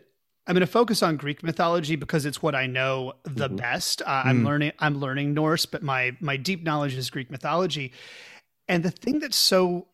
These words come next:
Speaker 1: beautiful about it is that it makes all these, all the room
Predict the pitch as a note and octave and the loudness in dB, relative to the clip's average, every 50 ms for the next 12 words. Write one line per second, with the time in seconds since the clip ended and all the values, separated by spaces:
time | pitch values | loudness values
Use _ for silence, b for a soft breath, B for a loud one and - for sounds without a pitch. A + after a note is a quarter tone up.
0 | - A2+ D3 E3+ F3+ F#3+ - - E3 D3+ C#3+ C3+ C3+ B2+ B2+ B2+ B2+ C3 - - | -10 -4 0 2 2 2 2 0 -2 -6 -4 -2 -2 -2 -2 -2 -4 -6 -4 -2
1 | E3+ D#3 C#3+ D3+ E3 D#3+ - D3+ E3 G#3 - - - - D#3 D#3+ E3+ E3+ F#3 F3 | -2 0 0 0 -2 -2 0 0 0 0 0 -2 -2 0 0 0 2 2 0 -4
2 | C#3+ C#3 C3+ - - - - _ _ _ - - - F#3 E3+ A3 C4 C4 C#4 A3 | -6 -6 -10 -14 -16 -18 -18 _ _ _ -20 -10 -4 0 2 2 2 2 2 0
3 | E3 C3+ C3 D#3+ E3+ F3 D#3+ D3 C3+ B2 B2 A#2+ A#2+ | 0 2 2 4 4 6 4 4 2 0 -4 -8 -10